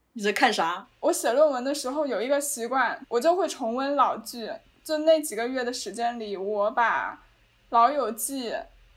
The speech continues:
Speaker 2: 《还珠格格》、《孝庄秘史》<laughs>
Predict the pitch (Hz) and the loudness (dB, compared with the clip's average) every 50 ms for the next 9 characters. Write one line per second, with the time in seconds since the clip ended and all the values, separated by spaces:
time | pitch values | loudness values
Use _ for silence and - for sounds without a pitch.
0 | _ _ - - 220 208 233 254 302 294 269 262 214 165 151 214 247 240 240 196 | _ _ -2 2 2 2 2 0 -4 -6 -6 -4 -4 -4 -4 -2 -2 0 2 2
1 | 120 123 - - _ _ _ _ _ _ _ _ _ _ _ - - - 320 285 | 2 0 -4 -8 _ _ _ _ _ _ _ _ _ _ _ 0 4 6 6 6
2 | 285 294 285 294 311 330 311 285 349 - - - 240 240 320 320 311 - - - | 6 4 2 2 0 0 -2 0 0 0 0 -2 -2 0 0 0 -2 -4 -10 -16
3 | - - _ _ _ _ _ - 359 302 - | -20 -20 _ _ _ _ _ -4 -2 -2 -2